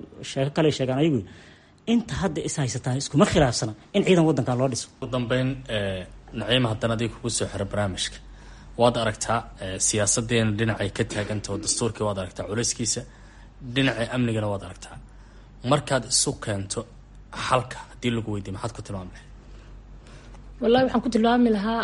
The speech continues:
Speaker 3: eh, waddada hadda la hayaaba xalka ku jiraa, oo number kow iyo laba ee dowladda priority u kala siisay, amnigana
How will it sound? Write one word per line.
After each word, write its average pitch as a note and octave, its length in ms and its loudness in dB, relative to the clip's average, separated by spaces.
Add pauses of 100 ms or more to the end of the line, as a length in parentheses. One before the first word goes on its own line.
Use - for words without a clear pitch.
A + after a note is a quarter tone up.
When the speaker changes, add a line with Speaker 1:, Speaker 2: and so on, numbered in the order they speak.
(100)
Speaker 3:
eh, G3 360 -4
waddada G3+ 280 4
hadda G3+ 200 2
la G3+ 80 4
hayaaba F#3+ 340 0
xalka - 320 -6
ku G#3 80 0
jiraa, F#3+ 360 2 (300)
oo F#3+ 120 -4
number F#3+ 260 -2
kow A#3 240 2 (140)
iyo G3+ 140 0
laba G3+ 320 0
ee G#3+ 100 -6
dowladda F#3 340 0
priority G#3 380 2
u G#3+ 40 -6
kala F3+ 180 -4
siisay, G3 400 -2 (120)
amnigana G3+ 440 2